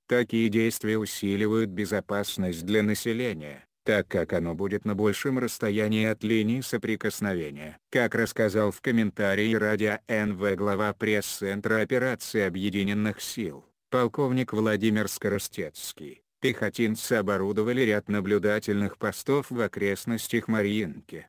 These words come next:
Украинские пехотинцы около месяца назад устроили наблюдательные посты, и благодаря тому,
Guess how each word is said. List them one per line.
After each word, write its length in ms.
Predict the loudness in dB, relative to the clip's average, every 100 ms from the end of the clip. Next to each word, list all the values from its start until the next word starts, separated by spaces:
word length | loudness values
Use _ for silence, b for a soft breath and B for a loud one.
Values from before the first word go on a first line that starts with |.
| 0
Украинские 840 | 0 2 2 4 2 -2 0 0
пехотинцы 800 | 0 0 0 0 -2 -2 -2 0
около 300 | 2 2 2
месяца 680 | 4 2 2 -2 -4 0
назад 440 | 0 2 2 0 0
устроили 560 | -4 0 4 4 4
наблюдательные 840 | 0 0 0 2 2 2 2 2 0
посты, 560 | -2 -6 -12 -16 -20 _ _
и 180 | 4 6
благодаря 720 | 6 2 2 2 4 4 2
тому, 400 | 0 0 0 -4